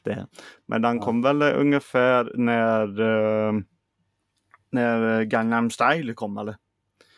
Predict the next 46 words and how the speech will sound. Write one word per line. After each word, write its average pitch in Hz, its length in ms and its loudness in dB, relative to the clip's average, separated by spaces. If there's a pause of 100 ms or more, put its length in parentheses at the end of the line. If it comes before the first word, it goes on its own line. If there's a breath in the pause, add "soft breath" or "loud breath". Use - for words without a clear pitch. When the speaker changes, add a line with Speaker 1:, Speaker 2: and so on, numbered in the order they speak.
(600 soft breath)
Speaker 2:
Det 104 400 -4
är 104 60 -2
möjligt. 98 360 -4
Så - 160 -8 (560)
det 113 80 0
var 117 120 2
väl 110 100 0
tjugohundraelva-ish. 98 1300 -2 (640)
Tjugohundratolv 95 520 -2
kanske. - 240 -12 (200)
Speaker 1:
Ja, - 220 -8 (240)
eller 196 220 -6
någonting 147 400 -6
sånt. - 400 -20 (180)
Speaker 2:
Ja. 101 300 -4 (760 loud breath)
Speaker 1:
Ja, 139 60 8
Speaker 2:
Ha. 175 80 12
Speaker 1:
men 233 80 4
det 247 60 10
var 233 100 2
lite 233 220 -2
roligt. 226 340 2
Och 175 60 -2
det 185 60 2
hade 190 180 2
blivit, 185 100 0
Speaker 2:
Ja, 196 60 4
det 202 60 0
var 240 80 -2
Speaker 1:
säkert 208 160 0
Speaker 2:
kul. 170 100 -2
Speaker 1:
blivit 170 360 0
en 175 180 0
meme 165 360 0
och, 160 880 2
och 143 120 -4
en 160 120 2
utmaning 143 480 0
det 143 60 0
här 131 180 2
också, 131 260 -2
om 147 180 0
Morgan 131 300 0
hade 202 120 -2
varit 196 180 -8
med. - 140 -6